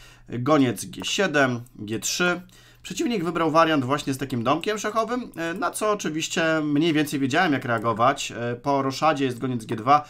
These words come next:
e, D sześć, na razie to są standardowe posunięcia, skoczek F trzy. No i tutaj można wybrać wiele opcji, e, do gry. Można zagrać C sześć, można, e, zagrać na przykład skoczek na D siedem z planem E pięć.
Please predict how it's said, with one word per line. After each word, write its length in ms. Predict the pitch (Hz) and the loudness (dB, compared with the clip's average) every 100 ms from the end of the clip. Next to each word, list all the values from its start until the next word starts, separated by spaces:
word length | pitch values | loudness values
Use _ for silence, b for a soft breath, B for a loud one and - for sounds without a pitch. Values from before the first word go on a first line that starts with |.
| B B - | B B -8
e, 240 | 113 120 | -4 -2
D 120 | 117 | -2
sześć, 320 | 127 147 139 123 | 0 -2 -2 -2
na 100 | 127 | 0
razie 220 | 131 127 | 2 -2
to 80 | 120 | -6
są 160 | 127 | -8
standardowe 500 | - 127 120 123 127 | -6 -6 -4 -2 -4
posunięcia, 500 | 120 - 131 190 175 | -6 -4 -4 -2 -6
skoczek 360 | - 139 127 - | -8 -8 -8 -8
F 140 | 120 | -10
trzy. 240 | - 180 180 B - | -6 -6 -6 B -6
No 100 | 160 | -4
i 40 | |
tutaj 220 | 180 185 185 | -2 -2 -2
można 260 | 180 170 | -2 -2
wybrać 360 | 165 151 156 135 | -2 -2 -2 -2
wiele 440 | 160 156 147 - | 0 2 0 -2
opcji, 560 | 147 139 - 175 233 - - - | -4 -6 -8 -8 -10 -12 -20 -12
e, 200 | 127 131 | -6 -4
do 120 | 127 127 | -2 0
gry. 280 | 143 202 b b b - | 0 -2 b b b -2
Można 340 | 196 160 147 | 0 2 2
zagrać 380 | 135 117 104 - | 0 -2 -4 -4
C 180 | - 202 | -2 -2
sześć, 340 | 180 147 - | -2 -4 -6
można, 640 | 113 101 98 98 95 98 - 101 95 | -6 -6 -2 0 0 0 -4 -8 -8
e, 40 | 95 | -6
zagrać 600 | 101 98 95 90 - 101 | -6 -4 -6 -6 -10 -8
na 160 | 101 | -10
przykład 420 | 95 - 104 104 - | -10 -12 -10 -10 -10
skoczek 340 | - 104 107 | -10 -10 -8
na 100 | 113 | -6
D 120 | 117 | -4
siedem 340 | 139 202 180 156 | -2 -2 -2 -4
z 60 | |
planem 340 | - 151 143 135 | -4 -2 0 -2
E 120 | 135 | -4
pięć. 340 | 135 127 123 | -4 -4 -4